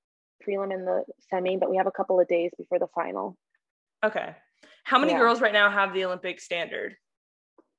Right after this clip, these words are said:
Speaker 1: Oh.
Speaker 2: Do you know? <laughs> I
Speaker 1: I
Speaker 2: should have
Speaker 1: don't
Speaker 2: looked
Speaker 1: even
Speaker 2: this
Speaker 1: know.
Speaker 2: up.
Speaker 1: Yeah, I don't even know, but I feel like a lot of people have hit it. Even the fifteen hundred girls have been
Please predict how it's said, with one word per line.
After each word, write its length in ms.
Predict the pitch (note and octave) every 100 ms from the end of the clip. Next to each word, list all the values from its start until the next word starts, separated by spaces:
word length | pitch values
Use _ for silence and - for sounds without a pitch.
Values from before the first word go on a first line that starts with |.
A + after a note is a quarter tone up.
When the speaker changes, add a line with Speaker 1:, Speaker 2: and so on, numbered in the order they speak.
| _ _ _ _ - - - G#3+
Speaker 1:
Oh. 280 | B3+ F#3+ - _ _ _ _ _ _ _ -
Speaker 2:
Do 80 | B3
you 120 | A3+
know? 260 | F3 B3+ - - - _
<laughs> 380 | _ _ _ -
I 40 | G#3
Speaker 1:
I 20 |
Speaker 2:
should 0 |
have 80 | G#3+
Speaker 1:
don't 180 | C#4+
Speaker 2:
looked 60 | C4+ B3
Speaker 1:
even 60 |
Speaker 2:
this 100 | G#3
Speaker 1:
know. 60 | A3+
Speaker 2:
up. 240 | G3 - _ _ _ _ - _ -
Speaker 1:
Yeah, 220 | A3 A#3
I 260 | F3+ F#3+ A3+
don't 180 | C4
even 260 | C4+ B3+ A#3
know, 280 | B3 G#3+ F3+
but 160 | F3+ F3 - _ -
I 160 | G3+ G3+
feel 120 | B3 A#3
like 140 | A3
a 60 | G3+
lot 260 | F3+ G3
of 100 | A#3+
people 280 | - G#3 G3+
have 100 | F#3 -
hit 140 | F#3
it. 140 | F#3 -
Even 220 | G3+ A3
the 80 | G#3+
fifteen 340 | G#3 - G3
hundred 320 | F3+ F3+ F#3+
girls 240 | F3 E3+ E3
have 140 | F3
been 220 | E3+ E3+